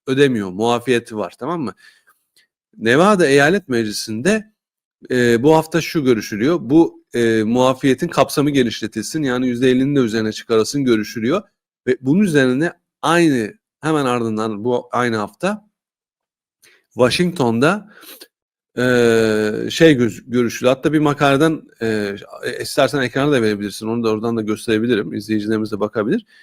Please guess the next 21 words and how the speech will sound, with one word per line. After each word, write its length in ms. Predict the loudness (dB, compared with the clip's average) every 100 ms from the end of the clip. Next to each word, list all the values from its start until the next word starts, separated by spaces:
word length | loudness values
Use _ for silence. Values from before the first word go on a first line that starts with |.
| _ _ -2
Washington'da, 960 | 0 2 2 4 4 4 2 0 -2 _ _ _ _ _ _
e, 60 | 2 4 6 6 6 4 2 0 -4 -10 -14
şeyde 580 | 0 4 6 6 4 0
House 460 | 2 2 2 -2
Finance 340 | 0 0 0 -2
Committee 380 | 0 0 0 -2
yani 320 | 0 0 0
Temsilciler 560 | 0 0 -4 0 2 2
Me-, 160 | 0
Meclisi 420 | -2 -2 -2 -4
Finans 320 | -2 0 0 0
Komitesi 500 | -2 -2 -4 -6 -4
şunu 260 | 0 2
görüşüyor 580 | 4 2 0 -2 -2 -4 _ _ _ _ _ -4
yirmi 260 | 0 2
beş 120 | 0
Şubat'ta. 680 | -2 0 0 0 -2 -2 -2 _ _ _ _ -4
E, 460 | 2 4 4 4 0 -4 _ _ 0
kıymetli 420 | 4 4 4 4
metallerin, 880 | 4 6 6 6 4 2 0 -10 _ _ -18 _ _ _ -4
e, 480 | 2 4 4 2